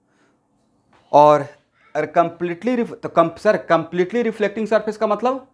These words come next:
completely reflecting surface का मतलब है कि जितना फोटोन यहाँ पे फॉल करेगा एक सेकेंड में, मान लेते हैं any time में थाउजेंड फोटोन फॉल किया, थाउजेंड का थाउजेंड रिफ्लेक्ट होगा, तो सरफेस को बोलेंगे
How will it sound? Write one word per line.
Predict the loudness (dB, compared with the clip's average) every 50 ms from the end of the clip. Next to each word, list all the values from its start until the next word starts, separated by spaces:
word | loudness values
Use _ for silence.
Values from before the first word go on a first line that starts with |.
| _ _ _ _ _ _ _ _ _ _ _ _ 0
completely | 0 2 2 0 -2 -4 -2 -2 -2 -2 -2 -6 -4 -4 -2 -2
reflecting | -4 -4 -2 0 0 0 0 -2 -6 -6 -6 -4
surface | 0 0 0 0 0 -2 -4 -2 0
का | 0 0
मतलब | 2 0 0 0 0 0 0
है | 0 0 0 0 0 -2 -6 -16 -20 -20 -20 -20 -20 -20 -20 -20 -20 -14 -8 -6
कि | -6 -6
जितना | -4 -4 -2 0 2 2 2 2
फोटोन | 2 0 0 0 2 0 0 0 0
यहाँ | 2 2 2 2
पे | 2 0 -2
फॉल | 2 4 4 4 4
करेगा | 4 0 0 2 2 0
एक | 0 -2 -4 -4
सेकेंड | -6 -6 -4 -2 -2 -2
में, | 0
मान | 2 2 2
लेते | 2 0 -2
हैं | -2
any | -2 0 2
time | 2 2 2
में | -2 -6 -6
थाउजेंड | -4 -2 -2 0 0 -2 -4
फोटोन | -4 -4 -4 -4 -4
फॉल | -2 -2 -2 -2
किया, | -2 -4 -4 -4 -4 -8 _ _ _ _ _ -2
थाउजेंड | 0 0 2 0 -2 -4 -4
का | -6 -8 -8 -6 -6
थाउजेंड | -6 -6 -6 -8 -8 -10
रिफ्लेक्ट | -12 -12 -8 -8 -8 -8 -8 -8
होगा, | -8 -8 -8 -10 -12 _ _ _ _ _ -10
तो | -10
सरफेस | -8 -2 0 0 0 0 -2 -6 -8 -6
को | -6 -4
बोलेंगे | -4 -2 -2 -2 -4 -4